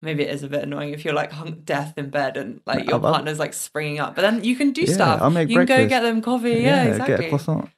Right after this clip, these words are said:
Speaker 2: Why not?
Speaker 1: <laughs> Yeah. I just send you on errands. <laughs> Be like, "You're fine,
Speaker 2: And I
Speaker 1: clearly.
Speaker 2: can't say no.
Speaker 1: You could, like, look after me."
Speaker 2: <laughs>
Speaker 1: Yeah. Uh, I think that's actually not a bad trait.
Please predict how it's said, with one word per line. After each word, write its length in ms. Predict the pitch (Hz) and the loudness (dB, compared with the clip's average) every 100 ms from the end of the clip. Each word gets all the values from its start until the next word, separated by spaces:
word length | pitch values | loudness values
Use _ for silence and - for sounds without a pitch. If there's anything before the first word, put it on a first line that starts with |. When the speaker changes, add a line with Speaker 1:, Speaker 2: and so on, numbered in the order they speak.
| _ - | _ -4
Speaker 2:
Why 140 | 156 | -2
not? 200 | 170 330 | 2 2
Speaker 1:
<laughs> 0 | |
Yeah. 640 | 330 175 349 311 330 208 - - - 480 - | 4 4 4 4 2 2 0 -12 -8 -6 0
I 80 | 247 | 0
just 220 | 285 294 | 0 0
send 180 | 254 214 | 2 2
you 80 | 190 | 0
on 60 | |
errands. 600 | 170 208 - - - 139 | 0 0 2 2 6 6
<laughs> 540 | 226 - 269 127 - 240 | 6 6 6 4 2 0
Be 80 | 208 | 4
like, 160 | 196 | 4
"You're 160 | 185 - | 4 2
fine, 340 | - 165 151 | 2 0 0
Speaker 2:
And 100 | 185 | 2
I 40 | 135 | 4
Speaker 1:
clearly. 160 | 139 | 6
Speaker 2:
can't 180 | 156 139 | 6 4
say 120 | 139 | 6
no. 280 | 131 147 110 | 8 8 8
Speaker 1:
You 140 | 135 226 | 4 6
could, 140 | 143 | 6
like, 160 | 180 180 | 8 8
look 140 | - | 6
after 320 | 208 254 - | 6 2 -2
me." 240 | 170 156 180 | -6 -2 4
Speaker 2:
<laughs> 20 | |
Speaker 1:
Yeah. 460 | 269 233 165 147 - - - - - - _ - - | 6 6 6 4 0 -10 -20 -20 -20 -20 _ -20 -12
Uh, 360 | 175 165 170 175 - - | -6 -4 -4 -8 -14 -4
I 100 | 247 | 0
think 160 | 285 214 | 0 0
that's 160 | 175 | -2
actually 300 | - - 156 | -6 -6 -8
not 120 | 156 - | -10 -8
a 20 | |
bad 240 | - - | -8 -8
trait. 320 | - - - | -8 -10 -10